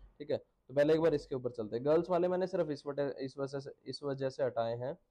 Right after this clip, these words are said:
क्योंकि अभी रक्षाबंधन गई हुई है, ठीक है। अब इसमें से मैं वो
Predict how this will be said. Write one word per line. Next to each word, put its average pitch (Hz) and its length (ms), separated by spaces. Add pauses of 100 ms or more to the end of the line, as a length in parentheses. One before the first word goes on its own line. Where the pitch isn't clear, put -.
(360)
क्योंकि 139 200
अभी 156 160
रक्षाबंधन 120 640
गई 101 140
हुई 101 220
है, 110 120 (520)
ठीक 139 160
है। - 120 (420)
अब 139 220
इसमें 170 360
से 170 180
मैं 175 140 (160)
वो 165 180